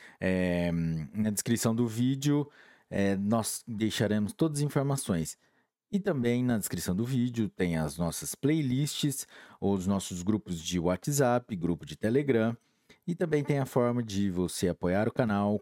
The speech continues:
com um Pix, é, para aretejus arroba gmail ponto com.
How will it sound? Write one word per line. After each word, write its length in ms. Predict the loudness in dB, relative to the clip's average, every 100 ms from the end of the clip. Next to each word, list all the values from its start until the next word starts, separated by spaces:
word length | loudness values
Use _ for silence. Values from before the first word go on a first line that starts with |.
| -2
com 180 | -2 0
um 160 | -2 -4 _
Pix, 440 | -8 -4 -4 -4 -8 -20 -12
é, 180 | -2 -2
para 400 | 0 0 2 0 0
aretejus 880 | 0 2 0 -2 -4 -2 0 0 0
arroba 320 | 0 0 0
gmail 520 | 0 2 2 0 -2
ponto 460 | -2 -2 -2 -2 -6
com. 280 | -4 -4